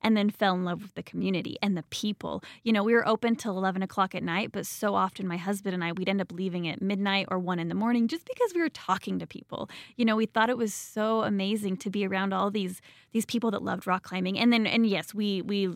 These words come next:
fell in love with it too. And I mean, he, he's his own story. He loved it all <laughs> along, but I had to grow into it. Um, but I do, I do love the, the balance part of rock climbing, and then also the, just the connection within yourself.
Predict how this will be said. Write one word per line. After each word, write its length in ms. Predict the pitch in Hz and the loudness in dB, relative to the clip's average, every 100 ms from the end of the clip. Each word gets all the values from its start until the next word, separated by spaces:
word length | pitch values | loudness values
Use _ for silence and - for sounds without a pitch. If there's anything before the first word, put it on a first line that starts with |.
| - | -6
fell 220 | - 180 | 0 0
in 120 | 175 | 2
love 180 | 170 165 | -2 -2
with 160 | 165 - | -4 -6
it 160 | - | -8
too. 300 | - 180 170 | -6 -4 -2
And 500 | 160 - 170 156 160 196 - - - | -2 -2 -2 -2 -2 -6 -12 -12 0
I 80 | |
mean, 140 | 214 214 | 2 4
he, 340 | 233 269 233 | 6 6 6
he's 220 | 247 269 240 | 2 2 2
his 120 | 214 | 2
own 140 | 190 | 0
story. 260 | 190 175 185 | 0 -2 -2
He 120 | 208 | 0
loved 220 | 202 185 | 0 0
it 60 | 180 | 0
all 180 | 170 196 | 4 4
<laughs> 40 | |
along, 460 | 285 285 262 311 370 | 6 8 10 8 8
but 140 | 302 - 359 - - | 6 4 2 -2 2
I 80 | 214 | 2
had 180 | 240 220 | 4 4
to 80 | 220 | 4
grow 260 | 240 220 196 | 4 4 4
into 340 | 196 190 202 | 2 0 0
it. 160 | 180 - - - - | 0 -2 -8 -10 -2
Um, 360 | - 220 202 196 - - _ | 4 4 4 0 -6 -20 _
but 440 | 233 208 185 - - | 6 8 4 0 0
I 120 | 220 | 2
do, 500 | 202 214 226 214 190 - | 2 2 4 4 2 0
I 40 | |
do 140 | 208 208 | 0 2
love 480 | 196 190 190 196 | 4 4 2 -4
the, 480 | 190 175 175 170 - - | -2 0 0 0 -4 -4
the 180 | 214 202 | -2 0
balance 500 | 202 185 180 - - | 0 0 0 -4 -8
part 300 | - 170 - | -8 -6 -6
of 140 | 196 | -4
rock 180 | 170 - | -4 -6
climbing, 420 | - 175 180 - | -8 -4 -2 -2
and 140 | 214 | 0
then 80 | 220 | 0
also 760 | 220 - 226 - 214 196 185 - | 0 0 0 0 0 2 0 -2
the, 460 | 190 196 185 180 175 - - - _ _ | -4 -4 -2 -2 -4 -6 -20 -20 _ _
just 200 | 233 233 | -4 2
the 80 | 254 | 2
connection 460 | 240 196 180 214 | 4 2 2 2
within 260 | 190 185 180 | 2 2 -2
yourself. 640 | 151 - 160 - 196 - | -2 -6 -6 -6 -6 -18